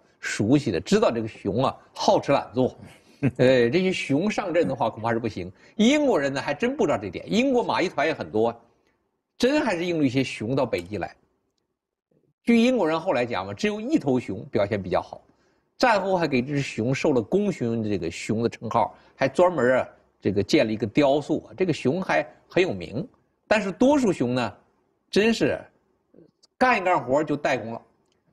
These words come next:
为什么？因为他们在马戏团里头来讲，养尊处优啊，做一个动作就给点好吃的。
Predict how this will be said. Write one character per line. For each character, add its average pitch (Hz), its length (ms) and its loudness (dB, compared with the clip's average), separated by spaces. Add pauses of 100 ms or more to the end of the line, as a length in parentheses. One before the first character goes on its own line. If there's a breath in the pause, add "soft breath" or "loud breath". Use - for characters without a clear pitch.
(240)
为 247 200 4
什 180 120 0
么？ 185 80 -2
因 233 120 2
为 277 40 2
他 269 240 0
们 311 120 -2
在 269 120 2
马 185 200 -2
戏 214 80 -2
团 190 240 -2
里 214 80 -2
头 180 120 0
来 165 120 2
讲， 143 260 -4
养 151 180 -4
尊 233 140 -2
处 240 160 0
优 226 200 4
啊， 202 120 -2 (400)
做 311 180 2
一 262 60 2
个 262 80 2
动 285 240 0
作 233 180 2
就 196 120 -4
给 190 160 0
点 202 120 0
好 123 160 0
吃 190 300 -4
的。 170 180 -2